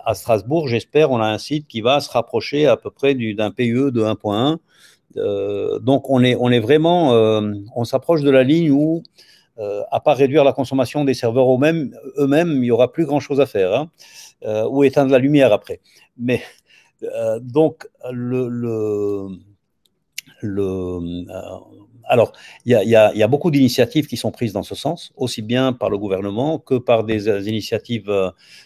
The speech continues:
privées, telles que récemment le, le pacte des Green Data Centers, euh, et cetera. Euh, nous, en ce qui nous concerne, euh, nous sommes extrêmement attentifs à toutes ces questions-là. Euh,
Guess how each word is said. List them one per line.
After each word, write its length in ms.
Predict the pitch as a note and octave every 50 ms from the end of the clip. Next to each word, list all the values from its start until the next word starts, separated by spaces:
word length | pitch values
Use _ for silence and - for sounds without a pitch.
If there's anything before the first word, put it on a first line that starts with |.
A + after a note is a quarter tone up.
| _ _
privées, 420 | - - A2+ G2+ A2 C#3 D#3+ E3+ D#3+
telles 220 | - A#2 G#2+ -
que 80 | - A2
récemment 540 | F#2 G#2+ G2+ - - A2 A2 A#2+ B2 B2
le, 360 | A#2 G#2+ G2+ G2 F#2+ F#2 F#2 - _ _ _ _
le 140 | - A2 G#2+
pacte 420 | - - C3+ B2+ C3 - _ -
des 300 | A2+ G#2+ G#2 G2 G#2+ G#2
Green 260 | - - B2 B2 A#2+
Data 240 | A#2 A2+ A2 - A2+
Centers, 520 | - - A2+ G#2 - - A#2+ A#2 A#2 G2 G#2
euh, 360 | G#2 G2 G2 F#2+ F#2 F#2 F#2
et 40 | -
cetera. 580 | - - - G#2 G2 A#2+ C#3+ D#3 E3 D#3+ - _ _ - - _ _ _ _ -
Euh, 960 | - G2+ G2 G2 F#2+ F#2+ F#2 F#2 F#2 F#2 F#2 F2+ F2+ F2+ F#2 F2+ F2+ F#2+ F#2+ F#2 - - _ -
nous, 240 | A#2 A#2 C#3 D#3 D#3+
en 120 | C#3+ B2+
ce 80 | - -
qui 120 | - C3+ B2
nous 140 | C3 C#3
concerne, 800 | C3 - B2 B2 A2 - - C#3 C#3 C3+ A#2+ B2+ A2 G2 F2+ E2+ - _ _ _ _ _ _ _ -
euh, 180 | G#2 G2+ - - -
nous 100 | - A2
sommes 180 | - B2+ B2+ C3
extrêmement 340 | B2+ - - B2+ C3 C3+
attentifs 440 | B2+ A2+ - B2 A#2+ - - C3+ - -
à 680 | G#2+ G#2 G2+ G2 G2 F#2+ F#2+ F2+ F2+ F2+ F2+ F#2 F2+ _
toutes 160 | - B2+ -
ces 80 | - A2+
questions-là. 560 | - G#2 - - - G2+ G2 G2+ B2 D3 D3+ - _ _ _ _ _ _ _ _ _ _ _ G1+
Euh, 840 | G1+ G1+ G1+ G1+ G1+ G1+ G1+ G1+ G1+ - - - - - - -